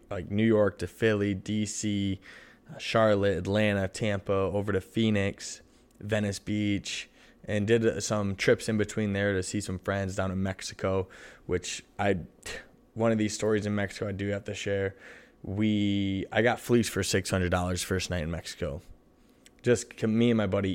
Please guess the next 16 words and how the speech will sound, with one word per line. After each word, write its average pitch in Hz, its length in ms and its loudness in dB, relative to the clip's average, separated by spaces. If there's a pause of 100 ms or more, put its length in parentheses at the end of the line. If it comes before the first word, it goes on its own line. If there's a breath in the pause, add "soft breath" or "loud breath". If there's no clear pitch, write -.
(100)
each 104 280 0 (320)
fit - 220 -4
six - 240 0
hundred 117 160 2
dollars. 90 540 -4 (420 loud breath)
It 120 180 6
was 101 200 0
brutal. 95 420 0
First 117 380 2
night 95 180 -4
in 85 80 -6
Mexico. 92 400 -2
Next 117 320 2
thing 101 140 2
you 95 100 2
know, 95 240 0